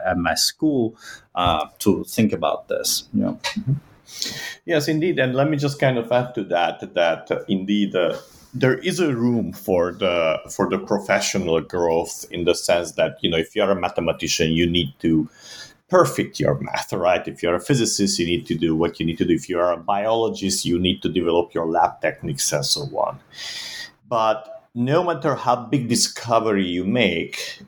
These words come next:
Speaker 2: it's not impactful unless you can actually communicate it. And I think this is where science lacks significantly. Uh, I, one could even go as far as to say there is a counter selection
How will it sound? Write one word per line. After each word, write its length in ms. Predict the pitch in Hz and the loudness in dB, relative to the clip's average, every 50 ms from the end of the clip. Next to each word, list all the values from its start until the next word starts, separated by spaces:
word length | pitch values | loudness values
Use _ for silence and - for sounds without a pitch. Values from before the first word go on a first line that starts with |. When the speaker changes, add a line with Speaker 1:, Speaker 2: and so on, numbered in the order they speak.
| _ _ | _ _
Speaker 2:
it's 420 | 107 92 87 87 85 - - - 104 | 0 4 4 2 2 0 -4 -2 0
not 320 | 110 110 113 113 - - | 4 4 4 2 2 -2
impactful 720 | - 104 107 101 98 - 87 82 - - - - 87 78 - | -2 0 0 0 2 0 -2 -2 -2 -8 -4 -2 0 2 2
unless 500 | 85 90 90 90 85 82 82 - - - | 2 2 2 2 0 0 0 -2 -2 -2
you 100 | 80 76 | -4 -2
can 180 | - 101 82 | 0 0 2
actually 800 | 78 78 80 - - - - 82 78 73 76 76 71 69 69 - | 2 0 0 -2 -4 -2 0 0 0 2 2 2 2 0 -2 -4
communicate 800 | - - - 69 76 73 71 71 71 69 - - - 71 - - | -6 -2 0 0 0 0 -2 -2 -4 -2 -2 -2 -2 -2 -4 -8
it. 280 | - - - - - - - - _ _ _ _ - - - - - - - - - - _ _ | -8 -6 -8 -8 -8 -8 -14 -20 _ _ _ _ -12 -10 -8 -8 -6 -8 -8 -8 -10 -12 _ _
And 100 | 98 101 101 | -4 0 2
I 120 | 101 110 | 2 2
think 460 | 107 - 117 117 117 110 107 101 95 | 2 0 0 0 0 0 -2 -2 2
this 240 | 113 120 120 - - | 4 4 4 4 0
is 120 | 127 110 104 | -2 -2 0
where 220 | 95 98 90 85 | 0 0 0 0
science 640 | - - - - 87 85 82 78 78 78 - - - | -2 -2 0 2 2 2 0 -2 -2 -2 -4 -4 -2
lacks 500 | - 80 80 78 76 - - - - - | 0 2 4 2 2 0 -4 -4 -2 0
significantly. 1200 | - - - 80 85 85 85 - - - - - 76 71 69 - - 71 67 76 123 139 139 - _ - - - - - _ _ - | 0 0 0 0 0 -2 -2 0 -2 -4 -2 0 -2 -2 -2 -4 -4 -2 4 6 6 6 6 2 _ -10 -10 -10 -10 -14 _ _ -6
Uh, 420 | - 95 95 92 90 87 87 85 - - - - 135 147 - 196 - _ _ _ - - | -2 0 2 2 2 2 2 0 -4 -10 -16 -10 -8 -8 -8 -8 -14 _ _ _ -4 2
I, 140 | - 107 113 | 2 2 2
one 340 | 104 98 104 120 135 147 139 | 2 -2 0 0 0 0 0
could 140 | 139 143 135 | -2 -2 -2
even 260 | 127 120 120 110 110 | 0 0 -2 -2 0
go 160 | 104 113 104 | 0 2 2
as 180 | 95 90 - - | 2 0 -2 -6
far 300 | - - 120 110 101 98 | -6 0 2 2 2 2
as 160 | 92 - - | 0 -8 -8
to 140 | - - 87 | -6 -4 -2
say 420 | - - - 87 82 85 87 85 | 0 2 2 2 4 2 2 0
there 180 | 82 90 87 87 | 0 0 2 2
is 140 | 85 80 87 | 2 2 0
a 100 | 92 - | -2 -4
counter 540 | - - - - 117 113 110 101 - 92 | -6 -8 0 2 2 2 2 0 0 -2
selection 800 | 90 - - - - 90 95 101 - - - - - - - - | 0 0 0 2 2 2 2 2 0 -2 -2 -2 -2 -2 -6 -6